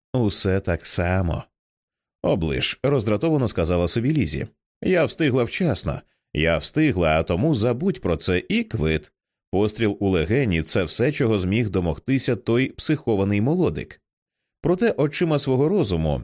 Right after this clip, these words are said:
де минуле завжди присутнє, вона бачила, як леді Сміт знову починає свій шарнірний обертовий рух. І Лізі, підтягшись на руках, вибралася з басейну, сподіваючись прогнати цей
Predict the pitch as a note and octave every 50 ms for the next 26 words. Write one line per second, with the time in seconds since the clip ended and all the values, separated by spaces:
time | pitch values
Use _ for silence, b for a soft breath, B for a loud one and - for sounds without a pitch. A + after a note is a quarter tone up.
0 | - - E2 D#2+ G2+ G2+ G2+ G2+ G2 A2+ B2+ B2+ A2+ G2 E2 F#2+ G#2 G#2 F#2 D#2+
1 | F2+ F#2 - G#2 G#2+ - - - G2+ D#2 - C#2+ C2+ - - _ _ _ _ _
2 | _ - D3+ D3+ D#3 D3+ C#3+ A#2 B2+ C#3+ B2+ - - G#2 F2+ F2 F2 F#2 F#2 -
3 | F2+ F#2 G2+ G2 E2 E2+ E2 - - G2 A#2 B2+ G2+ E2+ D2+ G2+ G#2+ A2 G#2+ F#2+
4 | - G2 - - F#2 F#2 G2 G2+ F#2+ F2 - - F2 G2+ G2+ F#2 - - F2 E2
5 | E2+ F#2+ G#2 G#2+ G2 G2 G2 F#2+ - - F#2+ D#2 F2 D#2+ - - E2+ D#2 D2+ D#2+
6 | D#2 D2+ D2+ C2 - - - _ _ _ _ _ _ _ - G#2 A2 B2 F3 G3
7 | D#3 G2+ G2 E2 C#2+ G2+ G2+ - - B2 A2+ G#2 - A#2+ F#2 - G2 E2 E2 D#2
8 | - G#2+ C3 C#3+ - - F#2 G#2+ G#2+ G#2 G2+ G2 G2 F#2 - G2+ F2 E2 D2+ D#2+
9 | - - - D#3 D3 A2+ E2+ C#2+ B1 - - - _ _ _ _ - - - C#3+
10 | C#3 C3+ D3 D#3+ D#3 D3 C#3+ C3 - C#3+ B2 - - A#2+ A2 F#2 F#2 G2 A2 A2+
11 | - G#2+ F#2 - - F#2 D#2+